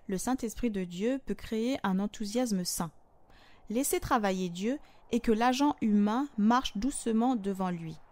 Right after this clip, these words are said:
veillant, attendant, priant, regardant sans cesse à Jésus,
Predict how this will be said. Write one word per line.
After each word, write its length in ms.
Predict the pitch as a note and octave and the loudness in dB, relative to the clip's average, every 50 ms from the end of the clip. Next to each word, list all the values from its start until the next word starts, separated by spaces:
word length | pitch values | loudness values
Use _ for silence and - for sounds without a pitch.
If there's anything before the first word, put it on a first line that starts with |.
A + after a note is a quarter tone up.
| - - | -16 -12
veillant, 540 | - G3 A3 C4 C4+ A#3 G3+ F#3+ F3+ F3 F#3 - - - | -8 -4 -2 0 0 0 0 -2 -2 -4 -6 -10 -6 -2
attendant, 560 | - B3 - - G#3+ G3+ F#3+ F3 E3 E3 F3 - - _ | -2 -2 0 0 -2 -2 -2 -2 -4 -8 -8 -12 -4 _
priant, 500 | - - - - C4 A#3+ G#3+ G3 F3 E3+ E3+ - - - | 2 2 2 4 0 2 2 0 -2 -2 -6 -10 -16 -14
regardant 640 | - F#3+ G#3+ C4+ C#4+ C4 B3+ B3 B3 A3+ A3 B3 C4+ | -6 0 2 2 4 4 2 0 0 0 0 0 0
sans 200 | C4 - - G3+ | 0 0 -2 -4
cesse 380 | G3 - - A#3 A#3 A#3+ - - - | -4 -2 -2 -4 -4 -4 -6 -6 -4
à 120 | A3+ A3+ | -2 0
Jésus, 460 | G#3+ F#3+ F#3+ F#3 F3 E3 F3 F3+ G#3+ | 0 0 0 -2 -2 -4 -6 -6 -8